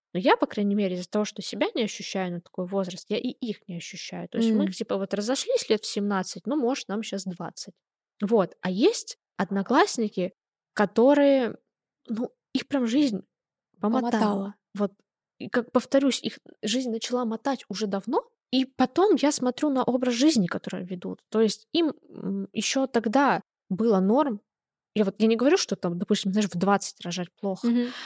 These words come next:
Speaker 1: но им было норм выйти замуж в восемнадцать, обобеть, а родить, потом еще одного, потом еще одного, потом еще одного, стать женщиной в магнитовской форме. И вот праздновать праздники не так, как, допустим, вот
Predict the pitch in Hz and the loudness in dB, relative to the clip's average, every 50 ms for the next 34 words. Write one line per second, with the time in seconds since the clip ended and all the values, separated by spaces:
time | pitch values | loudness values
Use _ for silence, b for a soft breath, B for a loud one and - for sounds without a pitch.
0 | B B 214 247 285 294 247 220 262 254 240 240 254 277 277 240 202 185 185 208 | B B 0 2 2 2 2 2 2 4 4 4 4 4 4 4 2 2 2 0
1 | 226 214 - 214 208 208 214 202 214 208 202 - - 190 196 196 - - 220 226 | 0 0 -6 -8 -6 -4 -2 -2 -2 -4 -6 -8 -6 -6 -6 -4 -4 -4 -4 -2
2 | 226 277 381 466 440 - - - 190 175 - _ _ _ _ _ _ _ _ _ | -2 -2 -2 -4 -6 -8 -6 -8 -8 -10 -10 _ _ _ _ _ _ _ _ _
3 | _ - 214 190 180 208 202 180 180 247 285 349 427 392 - - - - _ _ | _ 0 0 2 4 2 2 4 4 6 6 6 6 4 -2 -8 -16 -16 _ _
4 | _ _ _ _ - 208 196 202 208 202 190 226 262 311 339 330 - - _ 196 | _ _ _ _ 0 0 2 2 0 -2 -2 0 -2 -2 -2 -4 -12 -8 _ -6
5 | - - 190 190 196 185 - - - 254 247 226 208 196 185 180 - - - 196 | -4 -2 -2 -2 -2 -2 -4 -2 0 0 0 0 0 -2 -4 -4 -8 -10 -8 -6
6 | 185 190 - - - 277 302 302 240 196 185 175 170 - - - 185 185 190 - | -6 -6 -6 -4 2 4 4 4 4 2 0 -4 -4 -8 -10 -8 -6 -6 -6 -6
7 | - - 285 330 381 370 - 269 262 254 262 254 - _ _ _ _ - - - | -2 0 2 2 2 0 -2 -4 -2 0 -2 -2 -4 _ _ _ _ -12 -12 -4
8 | - 240 233 214 - - - - _ _ _ _ _ _ _ - - 196 175 196 | -2 0 0 0 0 -4 -12 -16 _ _ _ _ _ _ _ -4 -2 -2 0 2
9 | 226 247 247 220 - - 208 196 190 190 190 196 208 - 208 233 240 233 226 - | 2 2 2 0 -2 -2 -2 -2 -2 0 0 0 0 0 0 -2 -2 -2 -6 -10
10 | - - - 180 - - - 233 262 311 349 330 320 311 302 _ _ _ _ _ | -8 -8 -8 -8 -8 -6 -4 -2 -2 -2 -4 -6 -8 -10 -12 _ _ _ _ _
11 | _ _ _ _ _ _ _ 214 214 226 220 - - _ _ 233 220 240 262 240 | _ _ _ _ _ _ _ 0 2 2 2 0 -2 _ _ 4 6 6 4 4
12 | 220 220 214 208 - _ - 220 226 247 247 208 208 202 202 196 - - 190 190 | 2 0 0 -2 -2 _ 2 4 4 4 4 4 2 0 -2 -2 -4 -2 -2 -2
13 | 202 - - 349 427 - _ - 208 190 208 190 - 214 185 - - 196 185 180 | 0 4 4 2 2 2 _ -6 -2 -2 -4 -2 -2 -4 -4 -4 -10 -10 -10 -10